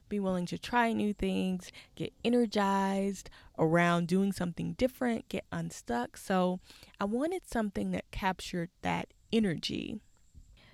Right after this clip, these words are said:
This whole process of changing my podcast music made me think about changes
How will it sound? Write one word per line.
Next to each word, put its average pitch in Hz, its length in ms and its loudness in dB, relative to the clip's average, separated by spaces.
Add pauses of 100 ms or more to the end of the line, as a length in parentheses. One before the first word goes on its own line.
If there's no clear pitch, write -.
(260)
This 277 180 2
whole 403 120 0
process 220 540 0
of 175 100 -8
changing 185 380 0
my 156 120 2
podcast 208 540 2
music 175 340 -2
made 247 340 4
me 269 160 0
think 196 360 -2
about 156 680 0 (680)
changes 240 640 2